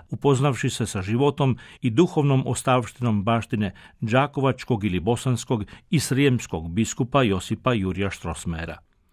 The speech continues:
Poslijepodne je na splitskom groblju Lovrinac pokopan član splitske franjevačke provincije Presvetog Otkupitelja, doktor fra Petar Bezina, koji je preminuo u devedeset devetoj godini.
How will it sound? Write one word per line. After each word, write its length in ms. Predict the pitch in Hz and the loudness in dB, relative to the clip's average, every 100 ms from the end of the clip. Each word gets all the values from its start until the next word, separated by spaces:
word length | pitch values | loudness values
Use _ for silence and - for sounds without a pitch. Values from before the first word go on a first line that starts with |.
| _ _ _ _ - | _ _ _ _ -4
Poslijepodne 680 | 165 160 165 160 185 190 185 | 2 2 4 2 2 4 4
je 60 | |
na 140 | 139 110 | 4 0
splitskom 540 | - 151 - 139 127 | 0 0 0 0 2
groblju 400 | 123 139 120 123 | 4 2 4 4
Lovrinac 560 | 120 123 135 131 131 - | 6 6 6 4 2 -2
pokopan 560 | - 120 107 117 113 | -2 -2 0 0 0
član 380 | 104 - 131 104 | -2 0 2 2
splitske 460 | - - 135 - 110 | -2 -2 -2 -2 -2
franjevačke 560 | 123 117 107 104 - | 0 0 0 -2 -4
provincije 680 | 107 117 127 131 113 123 110 | -2 0 2 2 0 0 0
Presvetog 520 | 113 110 - 110 101 | 2 -2 -2 -4 -4
Otkupitelja, 580 | 98 - 139 135 123 120 - - _ | -4 -2 0 2 4 4 0 -12 _
doktor 440 | 117 139 113 127 | 2 2 2 -2
fra 200 | 110 107 | 0 -2
Petar 380 | 98 123 - 95 | 0 0 0 -2
Bezina, 540 | 90 143 120 131 127 117 - - | 2 4 6 6 4 2 -6 -16
koji 240 | - 226 180 | 2 4 4
je 120 | - | 2
preminuo 600 | 95 104 143 143 131 135 | 0 2 2 4 4 4
u 80 | 160 | 2
devedeset 500 | 131 110 104 110 110 | 2 2 2 0 0
devetoj 360 | 104 107 98 101 | 0 0 0 -2
godini. 400 | 107 92 80 | 0 -2 -4